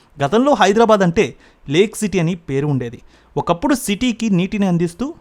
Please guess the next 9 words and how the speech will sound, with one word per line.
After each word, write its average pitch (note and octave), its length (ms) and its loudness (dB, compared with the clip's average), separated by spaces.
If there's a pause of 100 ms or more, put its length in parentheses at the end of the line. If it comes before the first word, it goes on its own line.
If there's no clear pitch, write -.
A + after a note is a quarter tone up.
(120)
భూగర్భ F#3 400 0
జలాన్ని F#3 360 0
కూడా E3+ 200 -2
పెంచిన E3 340 -4
ఎన్నో D3+ 380 -2
చెరువులు E3 440 -2 (440)
ఈరోజు A3 300 4
నీటితో F#3+ 480 2
కాక E3+ 280 -4